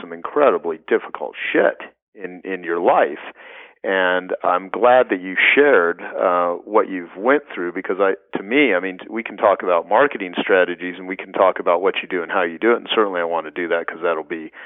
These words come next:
really useful to our listeners. What I do wanna point out, though, is that the path to success, the path to figuring it out,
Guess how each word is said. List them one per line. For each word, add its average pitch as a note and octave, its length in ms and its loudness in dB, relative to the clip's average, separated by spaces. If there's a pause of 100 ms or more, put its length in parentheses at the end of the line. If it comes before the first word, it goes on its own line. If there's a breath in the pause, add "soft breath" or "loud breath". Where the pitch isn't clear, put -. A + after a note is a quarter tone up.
(320 loud breath)
really G2+ 280 2
useful F2 600 -2 (100)
to G#2+ 80 2
our D#2+ 140 4
listeners. F2 540 0
What F2+ 180 2
I E2 80 4
do B2+ 180 2
wanna F#2 260 4
point E2+ 320 -6
out, E2 220 -2
though, E2+ 280 0 (480 loud breath)
is F#2 160 -4 (140)
that F2+ 200 4 (140)
the F2 240 2 (100)
path A#2 360 4 (180)
to E2+ 420 0 (300)
success, G#2 580 4 (140)
the F#2+ 80 -6
path G2+ 300 4 (120)
to F2 220 2 (120)
figuring G#2 360 -2
it E2 140 -6
out, G2 420 4